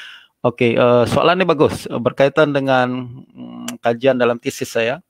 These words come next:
Tesis saya berbincang berkenaan dengan, eh, apa namanya, kritik hadis semasa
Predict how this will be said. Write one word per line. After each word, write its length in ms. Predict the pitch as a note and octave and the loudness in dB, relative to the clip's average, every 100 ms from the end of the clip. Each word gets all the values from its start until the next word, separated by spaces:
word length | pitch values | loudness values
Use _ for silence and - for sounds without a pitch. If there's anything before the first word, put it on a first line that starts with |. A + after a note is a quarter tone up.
| _ | _
Tesis 300 | - A2+ B2 | -10 -8 -4
saya 480 | - B2+ D3+ D3+ D3 | 0 2 4 4 2
berbincang 540 | B2+ A2+ B2 A#2+ C3+ B2 | 0 -6 -6 -2 -4 -2
berkenaan 320 | A#2+ B2 C3 | -4 -4 -4
dengan, 380 | A#2+ A#2+ A#2+ B2+ - - - - - | -4 0 -2 -2 -10 -18 -14 -16 -14
eh, 1300 | - A#2 A#2 A#2 A#2 A#2 A#2 A#2 A#2+ A#2 A#2 A#2+ A#2+ A#2 | -4 0 2 4 4 4 2 2 2 2 2 2 2 0
apa 400 | A#2+ - - - | -4 -14 -12 -6
namanya, 480 | B2 B2 B2+ D3 E3+ | -4 -4 -4 -4 -4
kritik 400 | - C#3 - - | -2 0 0 -2
hadis 320 | - B2 C#3 | -4 -2 -2
semasa 640 | - B2+ A#2 - G#2+ A#2+ | 0 0 0 0 0 -2